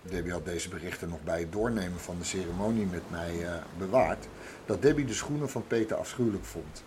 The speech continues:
Het haar wat overdreven door de war vond zitten en zijn tafelmanieren ook niet echt kon waarderen. Tijdens de bespreking van de ceremonie kon Peter er uiteraard om lachen,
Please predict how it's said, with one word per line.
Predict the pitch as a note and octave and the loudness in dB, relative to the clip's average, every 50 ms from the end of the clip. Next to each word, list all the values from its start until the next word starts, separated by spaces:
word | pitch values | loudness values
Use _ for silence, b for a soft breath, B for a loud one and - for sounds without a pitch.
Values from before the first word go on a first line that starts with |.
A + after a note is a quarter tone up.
| - - | -14 -10
Het | - E2 | -10 -8
haar | - - F2+ A2 B2 B2 | -4 0 2 4 4 4
wat | A2+ G2+ - - | 4 2 2 0
overdreven | - G#2 F2 E2+ E2+ E2+ F#2 G#2+ A2+ G#2+ F#2+ F#2 | 0 0 0 -2 -4 -2 2 2 2 2 2 0
door | F#2+ F2 | -2 -2
de | E2 E2 | -2 0
war | E2 G2 A2+ C3 C3+ | 4 6 6 6 4
vond | - C#3+ A#2+ - | 2 -2 -4 0
zitten | - A#2+ A#2 - A2 F2 | 0 0 0 0 0 -2
en | G2+ G2+ | -2 -2
zijn | - G#2+ F#2+ F#2 E2+ - | -2 -2 -2 -2 -2 4
tafelmanieren | - C3+ D#3+ E3+ D#3+ - D3 B2 A#2+ A#2 A#2 A#2 A#2 A#2 A2 G2+ - | 4 4 4 4 2 0 0 0 0 0 2 2 0 0 0 -2 0
ook | - C#3 C3 - | 2 0 2 2
niet | B2 A2+ G2 | -2 -2 -2
echt | - - G2+ - | -2 -4 -4 -4
kon | - - G2 F#2 | -2 -2 0 0
waarderen. | F2+ F2+ E2+ F2 F2+ E2 C#2+ - - - - - B B B B B B B B B B B B - | 0 0 0 0 -2 -4 -4 -8 -12 -16 -20 -20 B B B B B B B B B B B B 4
Tijdens | - G2+ G#2+ G#2+ G2 - | 6 6 6 6 4 0
de | - A2 | -2 -2
bespreking | F#2 F2 - - G2+ G#2+ A#2 A2+ - A#2+ A2 | -2 -2 -4 0 2 2 2 2 0 -2 -2
van | - A2 G#2+ | -2 -2 -2
de | F#2+ | -2
ceremonie | - - G2+ F#2+ F2 F2 F2 F2+ F#2+ G2 G2+ G2 | -2 -2 -2 -2 -2 -2 -2 -2 0 -2 -2 -2
kon | - - G2 E2+ | -4 -6 -8 -2
Peter | - G2 G2+ G#2 - G#2 | 2 2 2 2 2 2
er | F#2+ F#2 E2 D#2 | 2 2 2 2
uiteraard | F2+ G2+ G2 - F2 E2+ G2+ G#2+ G2+ - | 0 0 0 -2 2 4 4 4 4 2
om | A2+ G#2 G2 | 0 0 4
lachen, | G2 A2 A2 G#2+ - - F2 F#2+ | 6 6 6 6 4 -2 -6 -6